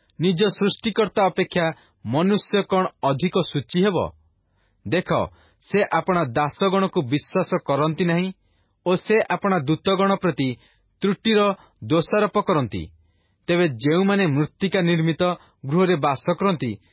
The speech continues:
ସେମାନେ କଣ? ସେମାନଙ୍କ ଭିତ୍ତିମୂଳ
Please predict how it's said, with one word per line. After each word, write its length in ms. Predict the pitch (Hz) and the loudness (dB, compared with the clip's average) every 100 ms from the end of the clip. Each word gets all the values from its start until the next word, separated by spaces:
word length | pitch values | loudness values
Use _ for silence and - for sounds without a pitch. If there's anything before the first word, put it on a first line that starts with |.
| _ - | _ -4
ସେମାନେ 320 | 185 202 208 | 0 0 -2
କଣ? 320 | - 220 226 104 - _ _ _ _ _ _ | 0 2 2 0 -6 _ _ _ _ _ _
ସେମାନଙ୍କ 480 | - 175 196 202 202 190 - _ 104 | -2 0 2 0 0 -2 -2 _ -4
ଭିତ୍ତିମୂଳ 500 | 156 - 214 202 | -2 0 0 2